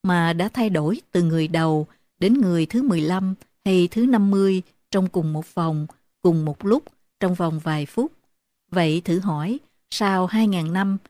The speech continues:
có bao nhiêu ngàn chữ còn có thể giữ được nguyên vẹn ý nghĩa thuần túy nguyên thủy của nó? Thật tội nghiệp cho chúng ta, cứ lanh quanh mãi trong bóng tối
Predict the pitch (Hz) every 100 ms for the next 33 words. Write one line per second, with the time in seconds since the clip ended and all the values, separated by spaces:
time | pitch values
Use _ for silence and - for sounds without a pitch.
0 | _ 240 226 220 214 220 190 170 156 -
1 | 151 196 311 - 180 165 - - 175 220
2 | 175 220 190 160 - 196 214 202 175 147
3 | 160 - 220 311 156 190 - 180 151 -
4 | 170 202 330 254 202 185 160 151 214 160
5 | 175 190 226 339 _ _ _ _ _ _
6 | _ 190 160 - 165 175 156 - _ -
7 | 180 202 202 240 196 185 180 - _ _
8 | 240 277 254 226 220 220 214 208 160 156
9 | 240 202 185 185 254 - 196 254